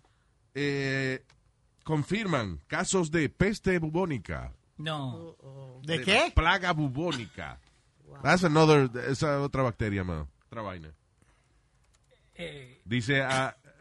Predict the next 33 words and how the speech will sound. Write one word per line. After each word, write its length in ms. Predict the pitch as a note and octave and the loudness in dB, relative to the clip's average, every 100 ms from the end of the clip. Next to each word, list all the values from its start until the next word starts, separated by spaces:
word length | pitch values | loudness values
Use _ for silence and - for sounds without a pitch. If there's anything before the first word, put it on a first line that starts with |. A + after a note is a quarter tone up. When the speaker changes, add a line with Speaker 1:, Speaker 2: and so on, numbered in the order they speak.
| _ | _
Speaker 1:
ah, 340 | A#2 B2 A2 G#2+ A#2+ | -8 -6 -6 -8 -8
como 180 | A#2+ C3 | -6 -6
si 140 | B2+ C3+ | -2 -2
el 80 | A#2+ | -2
coronavirus 520 | C3+ C3+ C#3 E3 D#3+ | -2 -2 0 0 0
no 100 | D3+ | -2
fuera 240 | D3+ D3 | -2 -2
suficiente 800 | C3 B2+ A#2 E3 E3+ D#3+ D#3+ D3 | -4 -6 -4 -4 -6 -4 -4 -4
para 380 | C3 B2+ B2 A#2+ | -4 -4 -2 -4
preocuparse, 680 | B2+ A#2 A2+ F3 E3 A3 A#3 _ _ _ _ _ _ _ _ _ _ _ | -8 -10 -4 -4 -4 -10 -12 _ _ _ _ _ _ _ _ _ _ _
eh, 340 | A#2 A#2+ A#2 A#2 | -8 -4 -4 -2
la 280 | A2+ A#2+ B2+ | 0 4 4
enfermedad 480 | A#2+ C3+ A#2 B2+ G3 | 4 0 2 0 0
que 120 | F#3 | 0
causó 560 | D3+ C3 - F#3 G3 _ _ _ G#2 | 0 0 0 -2 -2 _ _ _ -6
The 120 | A#2 | -4
Black 320 | G#2 E3+ C#3+ | 0 0 0
Death, 360 | A2+ F3+ C3+ - | -2 -2 -2 -6
que 160 | - | -6
ma-, 240 | A2 A2 G#2 - | -4 -4 -6 -6
mató 400 | A2+ A#2 D3 E3 | -4 -2 0 0
a 40 | |
más 240 | D#3 E3+ | 2 0
de 120 | D#3 D3 | 0 -4
cincuenta 1080 | C#3+ C3+ A#2+ - D#3 F#3+ A3 F#3 G#3+ A3 - | -4 -6 -6 2 4 4 0 0 2 2 0
millones 920 | C#3+ D3+ C3+ A2+ E3+ G3 F#3 F#3 - | 0 2 2 2 2 2 0 -6 -6
de 260 | C3+ A#2+ C#3+ | -10 -4 -4
personas 800 | - A#2+ G2+ D3+ C3+ F2 C2+ - | -2 -6 -4 -2 0 -2 -6 -6
en 120 | F#2 | -6
el 100 | F2+ | -6
siglo 320 | D2+ A#2 A#2+ A2+ | -8 -6 -6 -6
catorce, 680 | A2 D#3+ G#3+ A3 A#3+ A#3 - _ | -6 -2 -4 -2 -4 -6 -12 _
is 240 | B1 E2+ | -6 -6